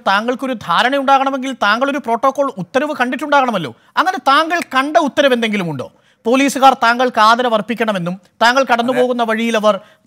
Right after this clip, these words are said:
Speaker 1: താങ്കളെ ആദരിക്കണമെന്നും ഏതെങ്കിലും ഒരു ഇൻസ്ട്രക്ഷൻ ഏതെങ്കിലും ഒരു കാലത്ത് ഏതെങ്കിലും ഒരു സർക്കാർ ഇറക്കിയിട്ടുള്ളതായിട്ട് താങ്കൾക്കറിയാമോ?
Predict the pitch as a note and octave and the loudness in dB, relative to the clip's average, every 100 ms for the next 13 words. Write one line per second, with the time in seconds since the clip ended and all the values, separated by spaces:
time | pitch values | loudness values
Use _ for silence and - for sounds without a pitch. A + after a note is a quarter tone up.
0 | G#3+ A3+ A#3+ A#3 A3+ E3 G3 A#3 B3+ A#3+ | 2 2 2 0 0 2 2 4 2 -2
1 | B3 A3 F#3 G3 G#3 - A#3+ C#4 D#4 D#4 | -2 -4 -4 -6 -8 -4 -2 -2 -2 -2
2 | D4 B3+ A3 - A3 A#3 B3 D4+ E4 E4 | -2 -2 -4 -6 -8 -4 -2 0 -2 -4
3 | D#4 C4+ A#3+ A#3 B3 B3 C#4 F4 F4 F4 | -2 -2 2 0 0 -2 -2 0 -2 0
4 | D#4+ D4 B3 C4 B3 A3+ C4 B3 B3 A#3+ | 0 2 2 2 2 0 -4 -4 -2 -2
5 | A#3+ B3 A#3+ A#3+ G#3+ D#3+ - | -2 -2 -2 -2 -2 -2 -6